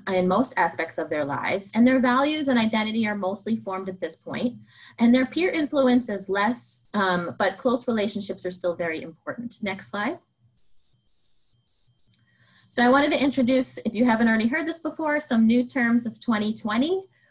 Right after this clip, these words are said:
Quarantine has been coined as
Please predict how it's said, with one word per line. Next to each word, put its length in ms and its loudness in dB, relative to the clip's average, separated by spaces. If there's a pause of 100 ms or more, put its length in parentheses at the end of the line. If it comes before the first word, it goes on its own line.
(160)
Quarantine 1000 4 (240)
has 200 0
been 280 0
coined 480 2
as 520 -2